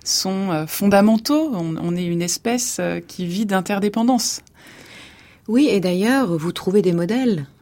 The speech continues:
Speaker 2: dans, alors surtout dans l'Ancien Testament, bien sûr. On reviendra sur les évangiles où
Speaker 1: Mhm.
Speaker 2: cette notion de, de, de, de,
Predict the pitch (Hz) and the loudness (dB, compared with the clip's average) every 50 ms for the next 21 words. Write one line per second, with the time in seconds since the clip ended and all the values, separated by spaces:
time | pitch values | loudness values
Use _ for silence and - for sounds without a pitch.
0 | _ - - 151 151 160 156 156 147 143 147 - - - - - - - 143 - | _ -14 -12 -4 -2 0 0 0 -2 -2 -4 -4 -6 -6 -8 -10 -10 -10 -8 -6
1 | - - 165 - - 190 160 135 123 127 127 127 151 135 - 147 - - 170 180 | -4 -4 -4 -2 0 0 2 2 2 2 0 0 -4 -4 -4 -4 -4 -2 -2 -2
2 | 208 226 233 170 160 156 147 - - 240 202 170 170 208 214 226 233 220 208 202 | 0 0 0 0 -2 -2 -4 -2 -2 0 0 4 4 6 6 6 4 4 2 0
3 | 190 185 180 165 - - - 135 131 131 131 139 131 131 135 135 127 147 165 180 | 0 0 -2 -2 -2 -2 -2 -2 -2 -2 -2 -2 -2 -2 -2 -4 -2 -2 -4 -2
4 | 143 131 185 185 175 170 170 175 180 - - - - _ _ - - - 147 - | 0 0 -2 -2 -2 -4 -4 -6 -8 -10 -14 -18 -20 _ _ -14 -12 -10 0 2
5 | 160 156 151 - - - 170 165 151 131 127 113 110 104 113 107 104 110 123 120 | 2 2 2 0 -4 -2 0 0 0 2 0 0 0 -2 -4 -4 -2 -2 -2 -2
6 | 127 120 113 | -2 -4 -6